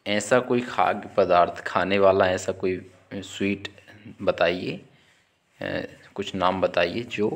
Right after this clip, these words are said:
प्रकृति द्वारा, नेचर द्वारा हमें प्रोवाइड किया,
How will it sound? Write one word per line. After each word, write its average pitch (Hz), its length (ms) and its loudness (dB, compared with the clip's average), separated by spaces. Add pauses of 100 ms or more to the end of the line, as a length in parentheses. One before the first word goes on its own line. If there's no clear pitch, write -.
(400)
प्रकृति 113 480 -2
द्वारा, 87 320 4
नेचर 104 420 0
द्वारा 95 320 6
हमें 98 240 -2
प्रोवाइड 87 440 0 (520)
किया, 92 200 -4